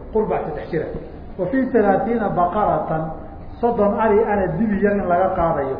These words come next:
Wa fii khamsin min alibili, shan geela, fa innahu yujzi'u ibnu labuunin baa gudaya. Wa tabiicun baa gudaya, wa jadacu da'nin aw saniyu macdin baa gudaya oo labooda. Xoolaha soo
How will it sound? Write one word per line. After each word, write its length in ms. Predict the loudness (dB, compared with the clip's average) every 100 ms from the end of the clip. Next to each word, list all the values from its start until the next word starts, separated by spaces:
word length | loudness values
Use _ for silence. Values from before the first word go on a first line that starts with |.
| -8 -14 -14 -16 -18 -18 -16 -16 -16 -16 -4
Wa 140 | 0
fii 180 | 2 2
khamsin 400 | 2 2 0 -2
min 160 | 0 2
alibili, 480 | 2 0 0 0 -2
shan 240 | -2 -2 2
geela, 300 | 4 4 2 0 -4 -10 -14 -2
fa 120 | 2
innahu 240 | 4 4
yujzi'u 420 | 2 0 -2 -2
ibnu 180 | 0 2 4
labuunin 500 | 4 4 4 2 0 0
baa 180 | 0
gudaya. 420 | 0 0 0 -2 -6 -8 -12 -14 -6
Wa 140 | 0 0
tabiicun 560 | 2 2 2 4 2
baa 140 | 2 0
gudaya, 460 | 0 0 0 -2 -6 -10 -12 -8
wa 120 | -4 0
jadacu 440 | 2 4 4 2
da'nin 400 | 2 2 0 0 -4 -10 -14 -12 0
aw 80 | 0
saniyu 440 | 2 2 2 4 2
macdin 400 | 2 0 -2 -4
baa 140 | -2 -2
gudaya 360 | -2 0 2 2
oo 60 | 2
labooda. 400 | 2 2 0 -2 -8 -12 -14 -16 -18 -18 -18 -18 -18 -18 -18 -18 -18 -14
Xoolaha 480 | -4 0 0 0 -2 -6 -10 -14 -16 -18 -14
soo 220 | -4 -2